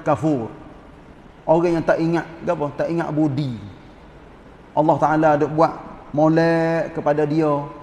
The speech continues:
Nah, orang yang tak ingat jasa, mungkin janji, menipu, mulut kecek beg lain, hati beg lain. Ini manusia yang tidak baik.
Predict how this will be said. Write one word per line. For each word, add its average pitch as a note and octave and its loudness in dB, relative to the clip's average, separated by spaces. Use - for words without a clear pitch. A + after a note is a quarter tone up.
Nah, C#3 -2
orang E3 4
yang E3 2
tak E3+ 0
ingat F3 -2
jasa, C#3 0
mungkin D#3+ 0
janji, C#3+ 0
menipu, D#3 0
mulut F3 4
kecek E3 0
beg D#3 4
lain, G#3+ 2
hati D#3+ -2
beg D#3 0
lain. C3+ -2
Ini A3 -2
manusia F3+ 2
yang E3 2
tidak D3+ -2
baik. C3 0